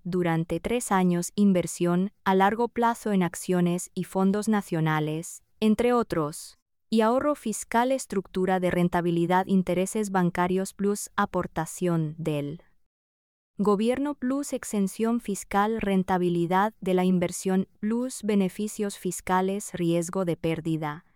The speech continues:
No hay pérdida por fluctuaciones del mercado debido a la estructura de la cuenta de ahorro, posible caída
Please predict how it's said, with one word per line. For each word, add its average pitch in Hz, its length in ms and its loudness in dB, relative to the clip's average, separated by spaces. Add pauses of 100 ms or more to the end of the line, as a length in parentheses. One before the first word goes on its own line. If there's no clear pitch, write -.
(220)
No 208 280 4
hay 254 160 0
pérdida 202 540 0
por 170 180 -2
fluctuaciones 190 1040 0
del 202 180 2
mercado 180 560 2
debido 175 460 0
a 180 60 2
la 175 100 0
estructura 180 840 -4
de 180 140 -2
la 165 140 2
cuenta 226 340 0
de 170 120 2
ahorro, 202 340 2
posible 220 520 -4
caída 175 560 0